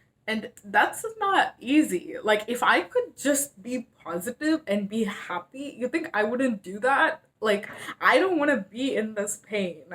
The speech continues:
I don't wanna suffer and struggle like the way I'm struggling right now. Do you think people with mental illnesses choose to be this way? Because it's not a choice. And even if it was, why would anybody choose this life?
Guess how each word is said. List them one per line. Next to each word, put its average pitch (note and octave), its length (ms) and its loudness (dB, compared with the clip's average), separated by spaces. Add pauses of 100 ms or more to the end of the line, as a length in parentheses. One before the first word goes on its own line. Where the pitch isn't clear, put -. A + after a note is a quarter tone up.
(140)
I F#3+ 160 2
don't D4+ 240 2
wanna C4+ 240 -2
suffer F#3 720 -4
and G3 260 -2
struggle F#3+ 720 0
like F#3 180 -4
the F#3+ 100 -4
way F#3 220 2
I'm F#3 140 0
struggling F3+ 580 -4
right F3+ 260 -6
now. F3+ 320 -4 (580)
Do A3+ 80 -4
you B3+ 100 2
think D#4 300 0
people B3 320 -4
with A#3+ 180 -2
mental G#3+ 340 -4
illnesses G#3 580 -4 (140)
choose B3 420 -6
to A3 100 -10
be A3+ 160 -8
this B3 180 -4
way? B3 140 6
Because A3 320 -6
it's - 200 -18
not A3+ 300 -2
a G3 60 -6
choice. F#3+ 640 -2
And A3 140 0
even D#4 200 4
if - 120 -16
it F#4+ 140 0
was, F#4+ 200 -2
why A#3+ 260 -2
would F4+ 300 -8
anybody C#4 480 -10
choose C4+ 320 -16
this C4+ 240 -12
life? C#4 420 -6